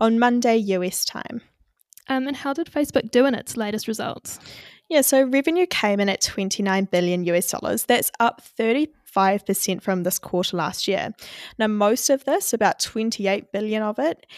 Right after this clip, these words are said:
Speaker 1: came from advertising revenue, and that's how Facebook makes most of its money. Now, as for earnings, that came in at three dollars twenty-two cents per share. That's up t-,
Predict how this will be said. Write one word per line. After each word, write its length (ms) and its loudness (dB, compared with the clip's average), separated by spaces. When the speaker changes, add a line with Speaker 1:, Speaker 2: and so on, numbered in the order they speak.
Speaker 1:
came 240 0
from 240 -2
advertising 640 -2
revenue, 420 -6
and 200 -4
that's 180 0
how 160 0
Facebook 400 -4
makes 540 -4
most 320 -6
of 60 -12
its 180 -10
money. 260 -10
Now, 120 2
as 160 0
for 100 -4
earnings, 520 -2
that 220 -2
came 260 -4
in 200 -2
at 160 -4
three 240 -2
dollars 320 0
twenty-two 640 -4
cents 320 -2
per 320 -2
share. 460 0
That's 260 0
up 300 0
t-, 80 -8